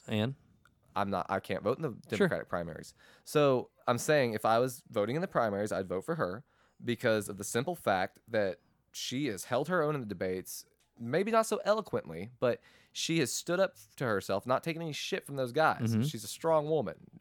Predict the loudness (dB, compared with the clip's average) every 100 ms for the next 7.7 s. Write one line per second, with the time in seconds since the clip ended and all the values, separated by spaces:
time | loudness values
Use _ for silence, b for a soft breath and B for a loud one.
0 | -4 -2 0 -4 -10 _ _ _ _ -14
1 | -10 -8 -8 -12 _ _ 0 0 0 -4
2 | -4 -6 -6 2 2 2 -4 -4 0 0
3 | -2 -8 _ _ _ _ _ -4 0 2
4 | 0 -2 b b b 0 0 2 4 6
5 | 6 2 _ _ _ _ _ _ _ _
6 | _ _ _ -2 0 0 -6 -2 0 0
7 | 2 0 0 -2 -4 -12